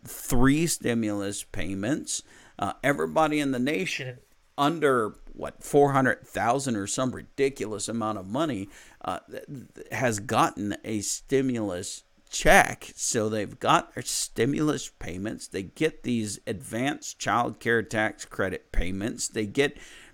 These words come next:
they get this unemployment insurance that has been elevated and kept elevated for, forever. And, and so you would think that there would be some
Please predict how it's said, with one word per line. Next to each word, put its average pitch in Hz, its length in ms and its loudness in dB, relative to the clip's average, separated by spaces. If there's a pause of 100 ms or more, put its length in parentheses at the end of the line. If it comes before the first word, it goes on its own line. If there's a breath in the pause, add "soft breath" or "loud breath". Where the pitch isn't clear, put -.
they 117 200 0
get 147 300 0
this - 280 -8
unemployment 139 800 -2
insurance 120 640 -6
that 113 220 0
has 107 260 0
been 113 400 0
elevated 113 640 0
and 104 300 -6
kept 135 360 2 (120)
elevated 101 580 -2
for, 101 380 0
forever. 110 1080 0 (520 loud breath)
And, 135 180 0 (100)
and 139 200 0
so 165 280 -2
you 156 260 -4
would 156 240 -2
think 311 460 2
that 170 200 -4
there 165 200 4
would 147 260 0
be 156 220 2
some 190 520 2